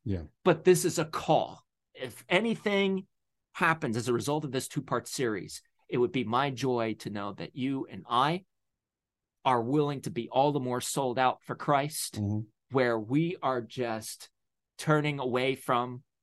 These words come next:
Speaker 2: um, anything that would represent a worldly kingdom way of living. And it would bring joy to my heart to know that any of our listeners, uh, would be doing the same.
Speaker 1: Yeah, you said it was a call. And so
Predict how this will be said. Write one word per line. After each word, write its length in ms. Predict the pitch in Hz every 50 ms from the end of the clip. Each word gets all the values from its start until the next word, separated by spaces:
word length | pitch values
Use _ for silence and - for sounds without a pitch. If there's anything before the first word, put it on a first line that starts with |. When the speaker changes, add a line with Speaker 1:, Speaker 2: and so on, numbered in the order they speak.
| _ _ _ _
Speaker 2:
um, 340 | - 208 196 202 202 196 190 -
anything 500 | - 127 135 143 131 - 156 139 127 120
that 180 | 107 110 110 -
would 180 | 120 101 98 - _ _ _ _ -
represent 720 | 117 113 113 - 127 113 98 127 117 117 123 120 - - _ _ _
a 80 | -
worldly 460 | 95 95 110 120 131 131 113 120 123 120
kingdom 380 | 123 - 156 135 123 127 127 120
way 140 | 117 117
of 100 | 120 117
living. 340 | 120 123 120 120 131 127 139 _ _ _ _ _ _ _ _ _ _ _
And 120 | - 127 127
it 60 | 120
would 160 | 127 113 87
bring 220 | - 131 123 120 110
joy 180 | 127 135 131
to 60 | 120
my 140 | 113 117 113
heart 280 | 107 104 113 104 95 -
to 100 | - 110
know 120 | 107 107
that 160 | 98 104 101
any 220 | 104 110 110 110 110
of 120 | 107 92
our 80 | 101 95
listeners, 540 | 95 104 98 - - 95 85 80 - - - _ _ _ _ _ _ _ 101
uh, 80 | 98 95
would 120 | 95 101 82
be 100 | 101 98
doing 280 | - 104 92 90 87
the 80 | 78 78
same. 340 | - - 92 85 - - - _ _ _ _ _ _
Speaker 1:
Yeah, 180 | 110 110 104
you 160 | 95 98 120 139
said 220 | - - 147 139
it 80 | 127 113
was 140 | 113 98
a 60 | - -
call. 440 | - - 117 113 104 92 90 104 117 - _ _ _
And 180 | - 123 120 113
so 460 | - - 127 120 117 110 110 107